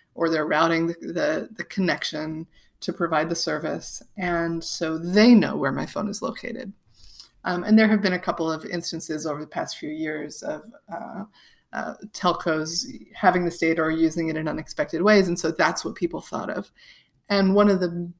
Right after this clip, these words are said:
biggest things that we wanted to convey with this infographic is that that's a, one piece of it, but it's actually a, a relatively minor piece.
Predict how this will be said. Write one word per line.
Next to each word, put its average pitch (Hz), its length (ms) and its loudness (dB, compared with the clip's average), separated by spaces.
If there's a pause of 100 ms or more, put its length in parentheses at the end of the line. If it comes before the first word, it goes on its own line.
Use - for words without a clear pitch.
(160)
biggest 247 420 6
things 202 260 2
that 175 120 -4
we 170 100 0
wanted 165 260 -2
to - 80 -12
convey 170 320 -4
with 160 120 -6
this - 160 -6
infographic 170 720 0 (280)
is 165 540 0 (680)
that 185 200 0
that's 190 220 4
a, - 400 -6 (320)
one 233 420 8
piece - 300 -2
of 175 80 -4
it, 196 280 -4 (480)
but 196 140 2
it's 180 160 0
actually 196 360 2
a, 160 220 0
a - 60 -2
relatively 196 460 4
minor 165 800 0 (420)
piece. 165 680 0